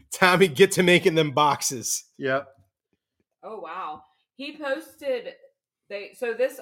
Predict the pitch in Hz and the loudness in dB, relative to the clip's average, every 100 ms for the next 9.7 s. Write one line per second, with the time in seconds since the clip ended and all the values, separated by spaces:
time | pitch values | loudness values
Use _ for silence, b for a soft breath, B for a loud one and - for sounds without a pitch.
0 | - 170 208 202 190 190 175 165 147 - | 2 6 6 4 4 4 2 2 0 0
1 | 139 139 127 - 120 - - 120 101 123 | 0 0 -4 -8 -10 -10 -8 -8 -8 -8
2 | 113 110 104 95 110 101 98 - 101 95 | -6 -8 -12 -12 -12 -14 -14 -18 -20 -20
3 | _ _ _ _ _ _ _ - 165 160 | _ _ _ _ _ _ _ -20 -18 -18
4 | 139 156 156 131 120 _ _ _ _ _ | -18 -20 -18 -20 -20 _ _ _ _ _
5 | _ _ - 190 190 190 190 208 220 165 | _ _ -20 -16 -14 -14 -10 -10 -10 -10
6 | 139 92 69 69 _ - _ _ _ _ | -12 -12 -16 -20 _ -20 _ _ _ _
7 | _ _ _ - 104 107 101 - 104 98 | _ _ _ -20 -10 -8 -6 -6 -8 -10
8 | _ _ _ _ _ _ _ _ _ _ | _ _ _ _ _ _ _ _ _ _
9 | _ 147 156 160 185 208 | _ -20 -20 -20 -20 -20